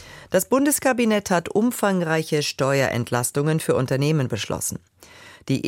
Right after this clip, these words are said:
E-U-Kommission will Defizitverfahren gegen Österreich starten. Die Zahl antisemitisch motivierter Vorfälle in Deutschland ist deutlich gestiegen.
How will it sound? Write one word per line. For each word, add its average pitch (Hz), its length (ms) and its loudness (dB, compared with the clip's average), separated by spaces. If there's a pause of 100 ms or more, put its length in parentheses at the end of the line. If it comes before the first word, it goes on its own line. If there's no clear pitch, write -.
E-U-Kommission 180 920 2
will 202 200 4
Defizitverfahren 208 1160 0
gegen 156 220 0
Österreich 120 640 -2
starten. 131 500 -4 (520)
Die 120 100 -4
Zahl 143 320 2
antisemitisch 147 720 0
motivierter 143 640 0
Vorfälle 160 580 0
in 110 160 -4
Deutschland 131 600 0 (280)
ist 180 220 -2
deutlich 120 480 -4
gestiegen. - 580 -4